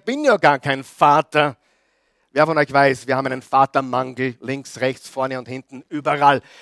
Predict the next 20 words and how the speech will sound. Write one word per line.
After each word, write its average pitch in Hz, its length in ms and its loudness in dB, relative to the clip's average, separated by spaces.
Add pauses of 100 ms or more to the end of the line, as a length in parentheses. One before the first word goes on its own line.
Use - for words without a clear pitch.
(100)
Wir 185 80 -4
haben 196 80 2
einen 196 100 -4
Vatermangel 233 1000 2
auf 185 140 0
der 202 140 -10
ganzen 214 640 -6
Welt. 226 320 0 (260)
Und 202 140 -8
wenn 226 200 -2
du 226 100 2
ein 214 300 0
Mann 294 300 2
bist, - 600 -12 (580)
dann 117 160 -10
bist 147 280 -8
du 135 60 -14
berufen 123 480 -6
zum 110 200 -20
Vater. 98 420 -16